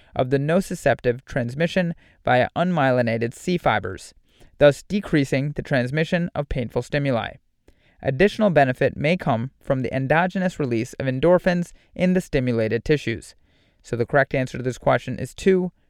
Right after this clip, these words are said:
neuromodulation via presynaptic inhibition in the dorsal horn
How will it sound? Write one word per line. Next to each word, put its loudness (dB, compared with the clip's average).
neuromodulation 2
via 4
presynaptic -2
inhibition 0
in -2
the 0
dorsal 2
horn -2